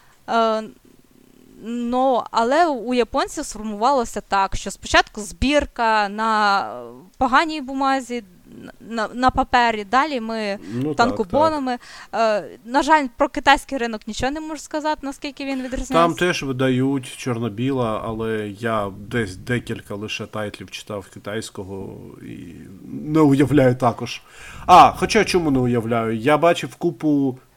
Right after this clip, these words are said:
Speaker 2: кольорового китайського.
Speaker 1: Так.
Speaker 2: Про куль-, культивацію, про переродження дорослого в ма-, малюку. Е, як там тисяча років, е,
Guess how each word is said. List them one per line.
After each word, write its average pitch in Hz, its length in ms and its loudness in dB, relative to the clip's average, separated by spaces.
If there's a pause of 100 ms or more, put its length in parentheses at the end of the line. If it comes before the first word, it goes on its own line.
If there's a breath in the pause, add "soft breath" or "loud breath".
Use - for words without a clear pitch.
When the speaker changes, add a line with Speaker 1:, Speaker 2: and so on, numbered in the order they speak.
(240)
Speaker 2:
кольорового 156 720 4
китайського. 107 840 -4 (320)
Speaker 1:
Так. 190 320 -6 (500)
Speaker 2:
Про 123 280 2 (160)
куль-, 156 240 0
культивацію, 170 1000 6
про 135 220 0
переродження 127 1160 0
дорослого 117 880 0
в 101 140 -10 (420)
ма-, 117 260 -2
малюку. 127 680 -2 (840 soft breath)
Е, 120 40 -6 (480)
як 135 280 4
там 120 320 0 (260 soft breath)
тисяча 135 800 0
років, 127 540 -2
е, 110 560 -2